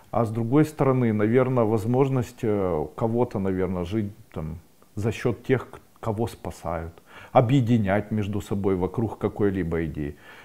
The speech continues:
Поэтому там в случае, если такие идеи появляются у кого-то, знаете, они всегда вызывают, э, улыбку небольшую. И, конечно же, нету никакого квантового перехода.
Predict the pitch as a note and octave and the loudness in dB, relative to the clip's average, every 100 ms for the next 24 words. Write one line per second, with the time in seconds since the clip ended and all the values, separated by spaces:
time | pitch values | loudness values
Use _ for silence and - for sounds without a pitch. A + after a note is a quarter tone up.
0 | - - F3+ G3+ F#3+ F3+ D#3+ D#3+ D#3 D3+ | -6 0 0 2 0 0 2 2 4 2
1 | C3+ A#2 - D3 F3+ - D#3 D3+ D3 C#3 | 2 -2 -2 0 0 0 2 2 2 0
2 | C#3 - D3 C#3 B2 C3 B2 B2 B2 B2+ | -2 0 2 2 4 4 4 4 4 6
3 | C#3 B2+ G#2+ - F#2+ - F#2+ E2+ D2+ D#2+ | 6 6 4 0 -2 -2 -2 -2 -4 -6
4 | F2 A2+ A2 - G#2+ A2+ A2 - A#2+ A#2+ | -4 -2 0 0 0 0 -2 -4 -2 6
5 | A#2 F#2+ F#2+ - - - - - A#2 A#2+ | 8 6 2 -8 -18 -20 -20 -6 0 2
6 | B2 A#2 G#2+ G2+ - G2 F#2+ C3 C#3 F3+ | 6 8 6 2 -4 -2 0 2 4 4
7 | C#3 - A2+ F#2 D#2+ F2 - F2+ E2 - | 0 -4 -4 -4 -6 -8 -10 -6 -6 -4
8 | B2+ B2+ A#2+ G#2+ F#2 - - - D#3 E3 | -2 0 2 2 0 -6 -14 -2 0 2
9 | D3 - B2 G2 G2 E2+ C#2+ - - D3+ | 0 0 -4 -2 -2 0 -2 -6 -4 0
10 | E3+ E3+ D3+ C#3+ B2+ B2 C3 A#2+ A2 A#2 | 0 0 -2 -2 -4 -2 2 4 4 4
11 | A2+ G#2 F#2+ F#2 E2+ G2 F2 - C#2+ C2 | 2 2 -2 -2 -2 -4 -6 -6 -8 -6